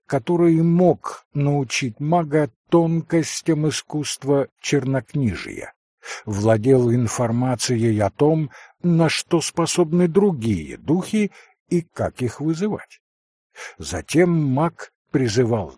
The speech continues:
демона, который сразу мог принести с собой много золота в большом мешке. Однако в гримуарах настойчиво рекомендовалось не просить сумму большую,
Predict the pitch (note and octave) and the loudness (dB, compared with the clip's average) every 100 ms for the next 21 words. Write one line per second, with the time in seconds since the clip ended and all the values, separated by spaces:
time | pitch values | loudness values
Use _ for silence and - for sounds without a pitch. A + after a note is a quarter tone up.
0 | - D#2+ D2 F2+ C3+ D#3+ _ _ _ - | -14 -12 -10 -8 -6 -8 _ _ _ -6
1 | A2 D3+ C#3+ C#3 - - D3+ E3+ B2+ A#2 | -2 2 2 2 0 0 2 2 2 0
2 | A#2+ B2+ D3 - - C3+ C3 B2+ A2+ - | 0 0 -2 -6 -4 -2 0 0 -2 -6
3 | - F3+ - - D3 A2+ A#2 A2 G#2+ D#3 | -4 -4 -4 -2 0 0 0 0 0 0
4 | F#3 F#3 E3 F#3 F3 A#3 C#3 F2 - A#2 | 2 2 2 0 0 -2 0 -2 -2 -2
5 | G#2+ D3 D3+ - F#3 F3+ F3 - - - | 0 -2 -2 -4 -4 -4 -6 -10 -16 -20
6 | _ _ _ _ _ - - - - C#3+ | _ _ _ _ _ -16 -16 -14 -8 -6
7 | A2 A2+ C#3+ F#3 E3+ D3 D#3 D#3 C3 C3+ | 0 0 2 2 2 2 4 4 4 4
8 | E3+ B2+ - D3 C3 A2+ - E3+ E3+ - | 2 0 -2 -4 -4 -4 0 4 4 4
9 | E3+ D#3 D3+ D3 D3+ C#3+ C#3 C3+ D3+ D#3+ | 2 4 4 2 0 0 0 2 2 2
10 | D#3 - E3 D#3 D3 D3+ C#3+ - F3 - | 0 0 0 0 2 2 2 0 -4 -4
11 | - - F3 E3+ E3 E3 C#3 C3 D#3+ D3+ | -8 0 2 4 2 2 0 2 2 2
12 | - F#3+ F#3+ F#3+ F#3+ | -2 -2 0 0 -2